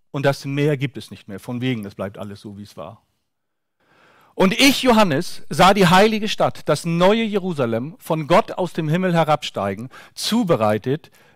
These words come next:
wie eine für ihren Mann geschmückte Braut.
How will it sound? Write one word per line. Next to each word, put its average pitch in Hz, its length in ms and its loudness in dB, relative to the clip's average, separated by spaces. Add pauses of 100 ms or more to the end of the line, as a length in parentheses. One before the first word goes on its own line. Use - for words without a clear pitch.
wie 143 300 -4
eine 196 400 4
für - 140 -8
ihren 139 280 -4
Mann 143 400 -2
geschmückte 139 600 -8
Braut. 101 460 -10